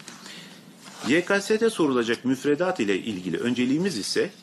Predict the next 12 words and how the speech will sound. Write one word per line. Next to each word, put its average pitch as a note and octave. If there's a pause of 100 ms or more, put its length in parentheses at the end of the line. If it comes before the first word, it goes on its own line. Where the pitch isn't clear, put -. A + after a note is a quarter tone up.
(180)
bugünün B2+
gerçeklerinin A2
yansıdığı F2
bir B2
şekilde F2 (320)
öğrencilerimizin C3
lehine C#3
olanı G#2+
aramaktır. - (760)
Sınavda F3+
sorulacak F#2+
sorular, E2